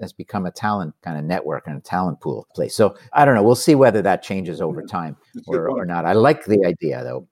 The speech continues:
Speaker 1: I like the idea of someone who can deliver. I mean,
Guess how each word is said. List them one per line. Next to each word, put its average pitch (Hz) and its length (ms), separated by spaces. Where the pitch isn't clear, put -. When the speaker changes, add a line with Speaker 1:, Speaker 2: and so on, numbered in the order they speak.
Speaker 1:
I 87 80
like 104 300
the 98 140
idea 78 600
of - 340
someone 123 300
who 113 60
can 87 180
deliver. 113 540
I 139 60
mean, 120 220